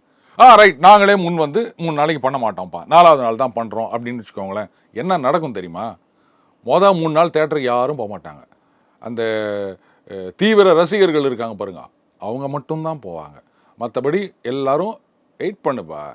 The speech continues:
என்ன அவசரம், நாலாவது நாள்." ஏன்னா எஃப் டி எஃப் எஸ் போறவங்க எல்லாமே ரசிகர்கள் தான். அந்த சாதாரணமா சினிமா பார்க்கணும் அப்படின்னு சினிமா ரசிகர்கள் கிடையாது, நடிகர்கள் or டைரக்டர், அவங்களுடைய ரசிகர்கள் தான் அந்த எஃப் டி எஃப் எஸ் இப்படின்லாம் போறதுங்க.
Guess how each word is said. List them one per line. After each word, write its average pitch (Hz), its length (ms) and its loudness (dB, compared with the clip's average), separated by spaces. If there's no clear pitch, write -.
என்ன 170 200 -8
அவசரம், 151 640 -4
நாலாவது 151 600 4
நாள்." 131 300 -6
ஏன்னா 170 260 -4
எஃப் 156 160 -2
டி 247 120 -4
எஃப் 214 160 2
எஸ் 185 220 -4
போறவங்க 170 400 0
எல்லாமே 185 480 0
ரசிகர்கள் 139 640 -4
தான். 117 200 -6
அந்த 110 540 -8
சாதாரணமா 233 580 4
சினிமா 240 400 4
பார்க்கணும் 185 420 2
அப்படின்னு 165 380 -2
சினிமா 240 420 2
ரசிகர்கள் 147 480 0
கிடையாது, 87 380 -12
நடிகர்கள் 214 520 2
or 185 180 2
டைரக்டர், 143 380 -2
அவங்களுடைய 196 480 2
ரசிகர்கள் 143 440 -4
தான் 220 80 -6
அந்த 165 240 -4
எஃப் 131 180 -6
டி 139 100 -6
எஃப் 117 160 -6
எஸ் 113 160 -12
இப்படின்லாம் 101 440 -12
போறதுங்க. 92 400 -14